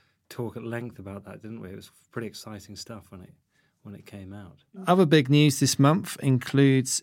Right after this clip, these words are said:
Speaker 2: insight's discovery of a Mars quake. Um, the seismic event was detected by the Martian lander,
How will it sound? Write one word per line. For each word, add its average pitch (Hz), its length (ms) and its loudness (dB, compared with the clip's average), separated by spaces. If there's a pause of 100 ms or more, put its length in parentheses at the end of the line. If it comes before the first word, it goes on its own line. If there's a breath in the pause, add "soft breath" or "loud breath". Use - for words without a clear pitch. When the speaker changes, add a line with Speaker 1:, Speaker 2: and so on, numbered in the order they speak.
(140)
Speaker 2:
insight's 139 520 2
discovery 127 680 -2
of 123 80 0
a 131 80 2
Mars 151 460 2
quake. - 500 -10 (560 loud breath)
Um, 117 300 -2
the 117 80 -10
seismic 156 540 2
event 131 360 0
was 127 160 -6
detected - 600 -4
by 127 160 2
the 120 100 0
Martian 135 680 2
lander, 120 520 0